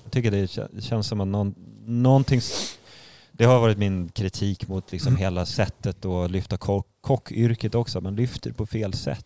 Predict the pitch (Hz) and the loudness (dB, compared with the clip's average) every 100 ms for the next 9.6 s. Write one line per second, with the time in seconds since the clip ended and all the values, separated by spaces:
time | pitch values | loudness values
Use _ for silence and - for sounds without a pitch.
0 | - - - 170 143 101 - 98 98 110 | -16 -14 -4 4 4 4 -2 -10 -8 -8
1 | 104 92 101 - 104 - 123 131 98 85 | -8 -6 -6 -6 -6 -4 -2 -2 -4 -6
2 | 85 90 - 104 - 123 107 107 - 127 | -4 -4 -4 -6 -4 -4 -4 -4 -4 -4
3 | - 160 151 156 147 101 80 78 71 _ | -2 -4 -4 -4 -4 -4 -6 -8 -10 _
4 | - _ _ _ _ _ _ _ _ _ | -20 _ _ _ _ _ _ _ _ _
5 | _ _ _ 101 92 98 95 85 82 80 | _ _ _ -8 -2 0 0 -2 -2 -4
6 | - - - _ _ 160 139 139 117 - | -10 -20 -20 _ _ 4 6 6 4 -4
7 | - 165 170 165 143 139 131 123 123 120 | 0 2 2 2 2 2 2 2 0 0
8 | 117 113 113 113 - 104 98 92 90 - | 2 2 2 2 0 0 0 0 -4 -8
9 | - 104 - 131 - | -12 -6 -2 -2 -4